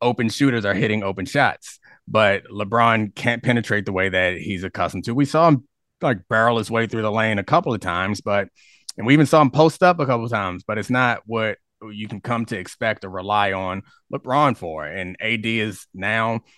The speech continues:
the centerpiece of both their offense and their defense, 'cause their strategy defensively, like I mentioned, was, like, not going out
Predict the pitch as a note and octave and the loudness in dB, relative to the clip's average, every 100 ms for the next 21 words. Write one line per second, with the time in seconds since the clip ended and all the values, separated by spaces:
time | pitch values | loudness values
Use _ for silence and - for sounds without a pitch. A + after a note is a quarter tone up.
0 | _ - A2+ - B2 A2 B2 A#2 F#2 A2 | _ -12 -6 0 0 2 0 -2 -2 -2
1 | A#2 A#2+ F#2 A2 - A2+ G#2 - _ F3+ | 0 0 2 0 0 -2 -4 -8 _ 2
2 | F#3+ D#3 F#2 C#3+ E3 D#2+ - - G#2 A2+ | 4 4 4 4 2 -2 -12 -12 -6 -6
3 | - C3+ E3 C#3+ B2 G#2 C#3+ C#3 B2 F#2+ | -4 0 0 0 -2 -2 2 2 0 -4
4 | F#2 F#2 _ _ _ _ _ _ _ _ | -6 -8 _ _ _ _ _ _ _ _
5 | _ - G2+ G2 B2 C3+ A#2+ G2+ F#2+ F#2+ | _ -6 -4 0 2 2 0 -6 -4 -4
6 | F2 F2+ F#2+ G2+ G#2+ F#2+ A2+ G#2 F#2+ A2+ | -4 -4 -4 0 0 0 -4 -2 2 2
7 | F#2+ | 0